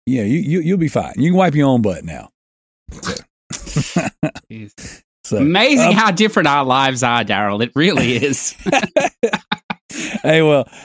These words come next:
Speaker 1: I got one more, and then I'm gonna, I'm just kinda, I'm gonna pass it off. It's like, so, um, I, I was here with the animals. The kids were all out, you know, in Florida at the theme parks with my wife and my,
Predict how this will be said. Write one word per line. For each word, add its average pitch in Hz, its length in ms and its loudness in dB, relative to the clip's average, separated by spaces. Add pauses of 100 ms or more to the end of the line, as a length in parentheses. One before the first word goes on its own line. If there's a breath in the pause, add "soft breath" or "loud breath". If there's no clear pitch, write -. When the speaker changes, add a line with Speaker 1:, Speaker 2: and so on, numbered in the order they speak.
Speaker 1:
I 147 80 2
got 165 140 4
one 214 180 4
more, 202 200 6
and 156 80 4
then 143 100 4
I'm 147 100 4
gonna, 139 160 4
I'm 135 140 4
just 147 140 0
kinda, 143 180 0 (260)
I'm 127 80 2
gonna 120 100 0
pass 135 320 0
it 131 60 4
off. 107 240 2
It's 107 100 -2
like, 117 260 0
so, 120 300 2 (140)
um, 131 260 2
I, 120 140 -2 (240)
I 131 80 2
was 139 120 0
here 226 180 4
with 160 120 4
the 120 80 2
animals. 117 580 0 (760)
The 117 80 -4
kids 165 340 2
were 151 160 4
all 139 240 4
out, 123 300 2
you 123 180 2
know, 113 120 4
in 120 200 2
Florida 120 520 2
at 113 120 0
the 107 60 -2
theme 127 300 2
parks 113 420 -2 (520)
with 110 100 0
my 101 100 0
wife 127 560 2
and 107 400 0
my, 95 340 -2